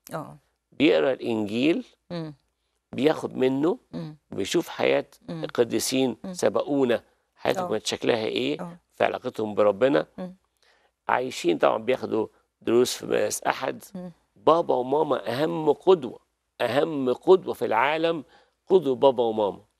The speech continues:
Speaker 2: في البيت. أدي معاهم إزاي هم متعلقين وماسكين في ربنا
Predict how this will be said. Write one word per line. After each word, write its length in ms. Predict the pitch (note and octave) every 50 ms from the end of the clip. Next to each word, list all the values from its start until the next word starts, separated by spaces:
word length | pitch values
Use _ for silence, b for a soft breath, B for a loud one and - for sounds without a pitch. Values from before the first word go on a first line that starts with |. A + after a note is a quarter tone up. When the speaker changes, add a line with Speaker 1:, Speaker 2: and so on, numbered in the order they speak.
| _ _ _ _ _ _ _ _ _
Speaker 2:
في 100 | _ -
البيت. 600 | A#2 A#2 A2 C3+ C#3 C#3 B2 A#2 _ _ - - _ _ _ _ _ _ _ _ _ _
أدي 200 | - A#2 - B2
معاهم 520 | A2 A2 A#2 B2 D#3 E3 D3+ B2 F#2+ F#2 - _ _ _ _ _ _ _ _ _ _ _ _ _ _ _ _ _ -
إزاي 300 | G#2+ G#2+ G2+ C#3 C#3+ D3
هم 140 | C#3+ C3+ B2+
متعلقين 640 | B2+ A#2 - A2+ A2 A2+ A2+ A2+ - - C#3+ C#3+ C#3
وماسكين 360 | B2 A#2+ A#2 - - C#3 C3+
في 140 | - - C3
ربنا 420 | A#2+ A#2+ A2+ C3+ C#3+ D3 D#3 D3+